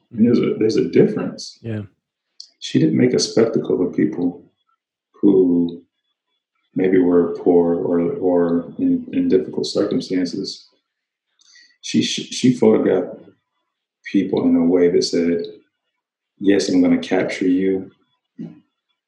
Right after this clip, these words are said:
Speaker 1: where you are, and maybe where you are is not where you wanna be, but you're still human."
Speaker 2: Yeah.
Speaker 1: And I want that hu-, I want that humanity to come through in the photograph.
Speaker 2: Yeah.
Speaker 1: So I've never articulated that before,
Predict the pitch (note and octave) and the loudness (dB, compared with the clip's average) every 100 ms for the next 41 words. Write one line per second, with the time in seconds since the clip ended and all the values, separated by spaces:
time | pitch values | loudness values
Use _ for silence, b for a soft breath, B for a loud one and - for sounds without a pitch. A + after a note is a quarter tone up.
0 | _ F#2+ F2 F2 E2+ F#2 F2+ F#2 - - | _ 2 4 4 2 0 0 -2 -8 -16
1 | - - F2+ F2+ F2+ F2+ F2 F2 F#2 F#2 | -12 -2 2 2 2 2 2 2 0 0
2 | F2+ - F2+ F#2+ F2 F2+ F2+ F2+ F#2+ G2 | 0 -2 -2 0 2 2 2 0 0 -2
3 | F#2+ - - - - - F2 - F2 E2 | -2 -4 -4 -4 2 2 2 2 2 2
4 | - - - G#2+ - _ G2+ F#2 F#2 F2+ | -2 -10 -10 -10 -12 _ -2 2 4 2
5 | E2+ - F2 - - - G2 G2 F#2 G#2 | 0 0 -2 -2 -8 -8 0 2 2 0
6 | - F2+ F2 F2 F#2 F#2+ F#2 F2 - - | 2 2 4 4 2 2 2 2 0 0
7 | F2+ F2 - F2 E2 E2 F2 E2+ - - | 0 0 2 2 0 0 0 0 0 -4
8 | - - - - A#2 A2 G2 _ _ _ | -4 -8 -8 -10 -8 -6 -10 _ _ _
9 | _ _ _ _ _ _ _ _ _ - | _ _ _ _ _ _ _ _ _ -2
10 | F#2 E2+ E2 - - - _ _ _ _ | 2 2 0 -4 -8 -20 _ _ _ _
11 | _ G2 G2 G#2 G2+ F#2+ F2+ E2+ - - | _ 0 4 4 6 4 4 -2 -8 -18
12 | _ _ F2+ - - E2 - F2 F2 E2+ | _ _ -4 -2 0 0 2 2 4 2
13 | - F#2 F#2+ - F#2 - F#2 G2+ B2 - | 2 2 2 0 0 2 2 2 0 -8